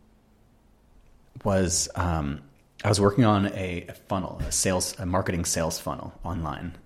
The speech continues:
and I was using a, a product called ClickFunnels. And I was watching the C E O of ClickFunnels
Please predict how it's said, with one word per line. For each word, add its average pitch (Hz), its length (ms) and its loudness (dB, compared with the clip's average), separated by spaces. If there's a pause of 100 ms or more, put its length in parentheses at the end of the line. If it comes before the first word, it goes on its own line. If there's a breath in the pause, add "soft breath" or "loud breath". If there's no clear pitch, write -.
and 85 340 -4
I 87 60 -2
was 90 120 -4
using 92 240 -2
a, 90 60 -4
a 87 220 -6 (180)
product 90 300 -2
called - 280 -6
ClickFunnels. - 640 -10 (1000)
And 120 60 -2
I 98 80 2
was 101 120 -2
watching 98 340 2
the 90 60 -2
C - 220 0
E 98 140 0
O 107 80 4
of - 180 -4
ClickFunnels - 560 -2